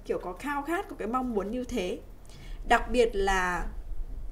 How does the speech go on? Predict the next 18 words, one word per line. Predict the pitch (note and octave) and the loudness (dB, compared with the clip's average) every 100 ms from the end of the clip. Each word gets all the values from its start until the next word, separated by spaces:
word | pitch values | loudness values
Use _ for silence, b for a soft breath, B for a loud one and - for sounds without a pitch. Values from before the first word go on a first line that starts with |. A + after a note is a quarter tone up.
| - - - | -6 -8 -4
tôi | C#4+ D4 | 0 2
sẽ | B3+ | 4
cảm | C#4+ A#3 | 4 2
thấy | F3 F#3+ | 2 -2
rất | G4 | 0
là | F#4 | 0
buồn | G3+ G#3+ G3+ F#3+ | 2 4 4 0
nếu | G3 A3 | -2 -2
như | D4+ | -2
bị | C#4+ D4+ - | 0 0 0
những | G3 | -2
cái | G#3 G3 | -2 -2
người | A#3+ C4+ A#3 F#3+ - | -2 2 2 2 0
ở | G#3 F#3 | -4 -2
trong | C4 A#3+ | -4 -4
khu | B3+ | 0
vực | A#3+ - | 0 0
phố | - F#3+ | -2 -4